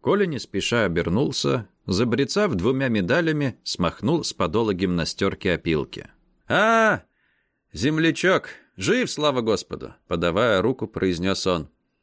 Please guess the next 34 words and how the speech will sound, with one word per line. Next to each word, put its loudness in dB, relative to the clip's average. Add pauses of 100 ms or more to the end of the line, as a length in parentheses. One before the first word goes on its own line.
(180)
"А 0
наш -2
все -2
тут -12
по 0
лесу, 0 (400)
и 2
Алексей 2
Донатович, 0
и 2
Яшкин, 0
и -4
Талгат. 0 (500)
И 0 (240)
знаешь -2
ещё, 0
какая -2
радость? -6 (280)
Гриня -2
Хохлак -6
из -2
госпиталя -2
вернулся". -2 (400)
"Да 0
ну!" -2 (100)
"А, -12
тут, 0
тут. -10 (760)
Сейчас -2
они 0
все 0
спят. -2 (420)
Наутре -2
притопали. -4